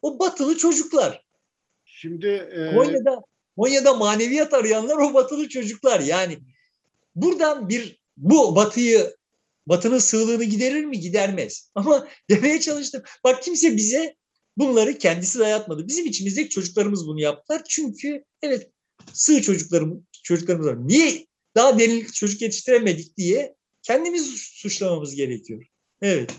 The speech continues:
Speaker 1: pardon.
Speaker 2: Şimdi o dönemde yani on yedinci, on sekizinci yüzyıllarda İstanbul, Londra, e, nüfusları birbirine yakın olduğu dönemde İstanbul'daki hayat muhtemelen genelde baktığımızda daha iyi olabilir Londra'daki ortalama günlük hayattan.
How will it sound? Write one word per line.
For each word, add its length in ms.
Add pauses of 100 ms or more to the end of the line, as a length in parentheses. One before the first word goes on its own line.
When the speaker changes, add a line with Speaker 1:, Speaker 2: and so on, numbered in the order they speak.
Speaker 1:
pardon. 380 (360)
Speaker 2:
Şimdi 300
o 240
dönemde 640
yani 260
on 140
yedinci, 400
on 100
sekizinci 380
yüzyıllarda 580
İstanbul, 580
Londra, 540 (100)
e, 180
nüfusları 560
birbirine 340
yakın 320
olduğu 640 (360)
dönemde 460
İstanbul'daki 640
hayat 400
muhtemelen 580 (340)
genelde 500
baktığımızda 640
daha 180
iyi 240
olabilir 600 (160)
Londra'daki 720 (360)
ortalama 640
günlük 420
hayattan. 500